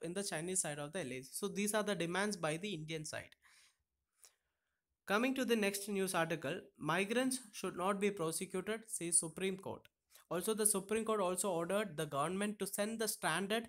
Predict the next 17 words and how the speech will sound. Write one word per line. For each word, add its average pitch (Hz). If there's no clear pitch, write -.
home 226
within 226
fifteen 214
days. 110
The 190
Supreme 247
Court 262
on 196
Tuesday 202
said 175
the 185
migrant 190
workers 185
should 170
not 208
be 220
prosecuted 170